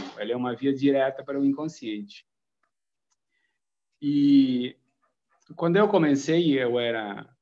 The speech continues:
eu tive a sorte de, de começar minha carreira muito cedo, com vinte e poucos anos, e ter a oportunidade de, na publicidade, de, de, de trabalhar, assim, em, em, em alto nível, digamos assim,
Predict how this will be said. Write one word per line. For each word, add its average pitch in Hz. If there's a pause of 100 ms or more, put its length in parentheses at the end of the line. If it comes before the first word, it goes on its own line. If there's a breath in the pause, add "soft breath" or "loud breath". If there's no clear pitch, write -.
eu 120 (300)
tive 143
a 135
sorte 135
de, 110 (120)
de 117
começar 117
minha 131
carreira 127
muito 143
cedo, 131
com 113
vinte 135
e -
poucos -
anos, 120 (580 soft breath)
e 120
ter 127
a -
oportunidade 120 (160)
de, 107 (200)
na 117
publicidade, 117
de, 107
de, - (220)
de 113
trabalhar, 120
assim, 135
em, 123
em, 117 (200)
em 107 (920)
alto 151
nível, 127
digamos 107
assim, 123